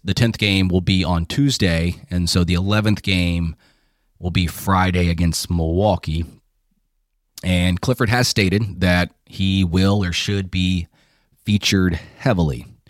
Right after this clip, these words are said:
So there's a lot of mixed emotions when it comes to, you know, this comment about Mi-, uh, about Miles Bridges. You know, I, I've mentioned before, but,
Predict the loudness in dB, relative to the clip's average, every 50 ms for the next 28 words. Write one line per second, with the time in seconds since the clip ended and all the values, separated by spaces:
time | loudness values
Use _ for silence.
0 | -20 -20 -20 -20 -20 -20 -20 -20 -14 -8 -4 0 2 2 4 4 4 2 0 0
1 | 0 2 2 2 2 2 2 2 2 4 4 4 4 4 2 2 0 0 2 2
2 | 4 4 4 4 2 2 0 -2 -2 -2 -2 -2 -4 -2 -2 -2 -4 -4 -2 0
3 | 0 2 2 2 0 0 -2 -4 -4 -4 -2 0 2 4 4 4 4 4 4 2
4 | 2 0 -2 -6 -10 -14 -20 -20 _ -6 -2 0 0 0 0 0 -2 -2 -2 -2
5 | 0 2 2 4 4 2 2 0 0 0 2 2 2 2 0 0 0 0 2 2
6 | 2 0 -2 -2 0 2 2 2 2 2 2 2 0 0 -4 -8 -16 -20 -20 -20
7 | -20 -20 -20 -20 _ _ _ _ _ _ _ _ _ _ _ _ _ _ _ _
8 | _ _ _ 0 2 4 4 2 0 0 0 2 2 2 2 2 2 2 2 0
9 | -2 -4 -6 -10 -16 -18 _ -6 -2 0 2 2 2 0 0 0 0 2 2 2
10 | 2 2 2 2 0 0 0 -2 -2 0 0 2 4 4 4 4 2 2 2 2
11 | 2 2 2 0